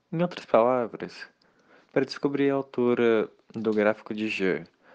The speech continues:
quando x é igual a menos um, basta a gente olhar para a altura do gráfico de f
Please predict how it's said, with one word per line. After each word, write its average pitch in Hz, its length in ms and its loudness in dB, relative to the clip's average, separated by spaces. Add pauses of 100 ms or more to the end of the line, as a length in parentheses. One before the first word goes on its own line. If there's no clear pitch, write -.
(580)
quando 107 320 0
x 117 300 0
é 117 60 0
igual 107 180 2
a 101 60 0
menos 95 440 -4
um, 143 280 -2 (840)
basta 120 400 0
a 160 40 -2
gente 156 320 -2
olhar 127 240 2
para - 120 -6
a 127 60 0
altura 127 380 0
do 120 120 -2
gráfico 117 440 0
de 113 260 -2
f 123 640 2